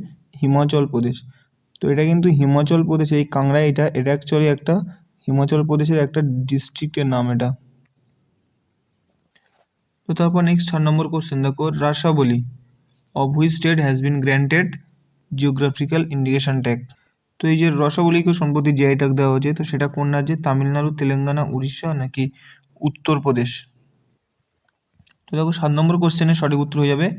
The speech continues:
উড়িষ্যা। তো দেখো উড়িষ্যার কেন্দ্রপাড়া,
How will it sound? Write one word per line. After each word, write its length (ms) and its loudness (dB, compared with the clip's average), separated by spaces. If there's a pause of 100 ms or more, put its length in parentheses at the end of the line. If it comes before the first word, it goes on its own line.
(420)
উড়িষ্যা। 460 0 (340)
তো 140 -14
দেখো 200 0 (240)
উড়িষ্যার 560 4 (1000)
কেন্দ্রপাড়া, 760 6